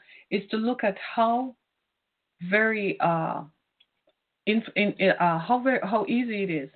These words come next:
to infect young minds and people who feel disenchanted.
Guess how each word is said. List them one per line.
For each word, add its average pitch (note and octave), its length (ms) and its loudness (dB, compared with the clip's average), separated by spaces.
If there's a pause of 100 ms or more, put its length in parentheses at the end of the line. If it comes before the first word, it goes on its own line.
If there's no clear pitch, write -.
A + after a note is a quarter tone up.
(880)
to G3+ 180 -2
infect A#3 460 0
young G3 280 2
minds F#3 380 0
and D#3+ 140 -4
people G3 300 -6
who F#3 180 -4
feel F3+ 260 -2
disenchanted. F3+ 960 -4